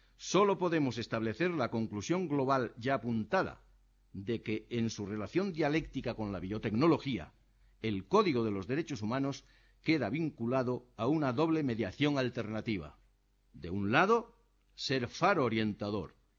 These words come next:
y frontera de los avances biotecnológicos. De otro, abrirse a los retos que estos avances vienen planteando insistentemente a la necesidad de ampliar los cauces de satisfacción de los derechos.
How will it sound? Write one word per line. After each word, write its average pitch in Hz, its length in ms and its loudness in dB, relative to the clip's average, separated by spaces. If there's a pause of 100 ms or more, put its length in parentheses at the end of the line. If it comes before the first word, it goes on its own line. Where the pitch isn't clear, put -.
y 123 100 -2
frontera 117 840 0 (160)
de 113 180 -2
los 107 160 -2
avances 139 420 0
biotecnológicos. 113 880 -6 (2250)
De 110 220 2
otro, 175 460 2 (600)
abrirse 113 760 0
a 107 100 -4
los 98 220 -4
retos 156 460 -2 (340)
que 117 160 2
estos 131 300 -2
avances 120 480 -2
vienen 104 320 0
planteando 117 640 -2
insistentemente 113 1000 -2 (240)
a 107 120 -2
la 160 140 2
necesidad 135 600 0
de 90 200 -4
ampliar 113 640 -2
los 104 300 -8
cauces 160 600 -2
de 104 100 -8
satisfacción 120 720 -2
de 110 100 0
los 101 140 -4
derechos. 92 440 -10